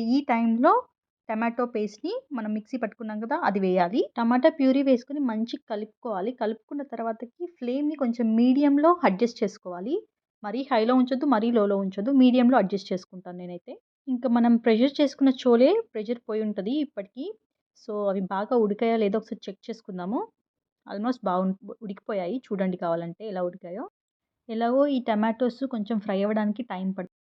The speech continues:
ఈలోపు గార్డెన్‌లో నుంచి కొత్తిమీర తెంపేద్దాం. ఇది కూడా కొత్తిమీరే, ఆహ్, రీసెంట్‌గానే వేశాను. ఇక్కడ మాకు కొరియాండర్ కొంచెం కాస్ట్లీ, అందుకనేసి సర్లే, ఆహ్, ఇంట్లో ప్లేస్ ఉంది కదా అని వేసేసాను. ఇది ఈజీగానే గ్రో అవుతుంది. అబ్బా! ఫ్రెష్ కొత్తిమీర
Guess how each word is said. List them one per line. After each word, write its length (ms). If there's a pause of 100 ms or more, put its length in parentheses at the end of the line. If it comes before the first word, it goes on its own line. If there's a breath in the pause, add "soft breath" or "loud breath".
(220)
ఈలోపు 360
గార్డెన్‌లో 520
నుంచి 280
కొత్తిమీర 520
తెంపేద్దాం. 540 (240)
ఇది 140
కూడా 140
కొత్తిమీరే, 500 (600)
ఆహ్, 340 (160)
రీసెంట్‌గానే 580
వేశాను. 460 (340)
ఇక్కడ 200
మాకు 300 (120)
కొరియాండర్ 460
కొంచెం 280
కాస్ట్లీ, 540
అందుకనేసి 520
సర్లే, 380 (180)
ఆహ్, 260
ఇంట్లో 300 (100)
ప్లేస్ 360
ఉంది 180
కదా 200
అని 260
వేసేసాను. 600
ఇది 140
ఈజీగానే 380
గ్రో 160
అవుతుంది. 400 (760)
అబ్బా! 180 (200)
ఫ్రెష్ 300 (140)
కొత్తిమీర 440